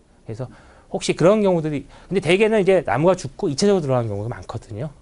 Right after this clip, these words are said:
그러니까 그거는 이제 종-, 벌-, 그 벌레 종류를 확인하셔야 돼요. 아무튼 이런 해충들이 있다는 거 한번 좀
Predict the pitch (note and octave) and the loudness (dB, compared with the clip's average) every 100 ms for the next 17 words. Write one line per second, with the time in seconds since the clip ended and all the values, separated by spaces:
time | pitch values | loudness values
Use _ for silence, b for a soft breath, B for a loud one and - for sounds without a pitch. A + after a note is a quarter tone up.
0 | _ - b b - D3 F3+ F#3 D#3+ C#3 | _ -20 b b -10 -2 2 2 2 2
1 | C#3 E3+ F3 D3 C#3+ D3+ B B C3 A#2+ | 2 2 2 0 -2 -2 B B -6 -2
2 | B2+ D#3+ C3+ C3 C#3 - B3 G3 A2+ G2 | 2 4 4 0 -2 -2 0 0 -4 -10
3 | F#2+ F#2+ _ b b b b b _ - | -14 -18 _ b b b b b _ -20
4 | - A#2+ A#2 B B D3 F#3+ A3 A#3 F#3+ | -18 -16 -16 B B 2 2 2 -2 0
5 | D3+ A#2 D3+ C#3+ C#3 B2+ A2+ A2+ | 0 0 -2 -2 -4 -4 -6 -6